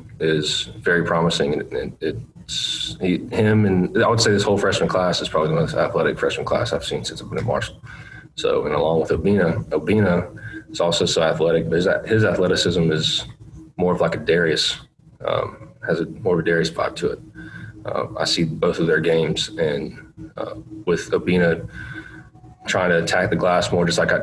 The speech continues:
like Darius, and, um, way Darius shoot, shoots the three. Um, he's trying to develop his game into being able to be a threat on the three-point line. Um, but we're definitely gonna rely on him on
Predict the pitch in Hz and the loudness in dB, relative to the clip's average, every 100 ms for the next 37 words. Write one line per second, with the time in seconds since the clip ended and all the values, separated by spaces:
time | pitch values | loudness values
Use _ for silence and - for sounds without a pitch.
0 | 87 90 87 87 87 90 - 82 80 82 | 0 0 2 2 4 4 2 2 0 -2
1 | - - 80 80 78 - 85 85 85 85 | -8 -4 -2 0 -4 -6 -2 0 2 2
2 | 85 - - - - - - - - 104 | 2 -2 -6 -10 -6 -6 -8 -10 -2 0
3 | - 90 92 92 90 92 - - 85 82 | 0 0 2 4 2 0 -8 -6 0 2
4 | 85 85 92 - 95 87 85 87 90 90 | 2 2 0 2 2 2 2 4 2 2
5 | - 90 87 87 85 85 - 87 85 82 | 2 4 2 2 0 -2 -2 2 2 2
6 | - - 87 - 87 85 82 87 87 85 | -2 -2 -2 2 2 2 2 0 0 0
7 | 80 78 80 - - - - - - - | 0 0 -6 -12 -16 -16 -16 -18 -8 -2
8 | - - - - 85 85 85 85 85 80 | -2 -2 -8 -4 0 2 2 2 2 4
9 | 78 78 78 78 82 76 76 76 - - | 4 4 2 2 0 0 -2 -4 -10 -14
10 | - | -18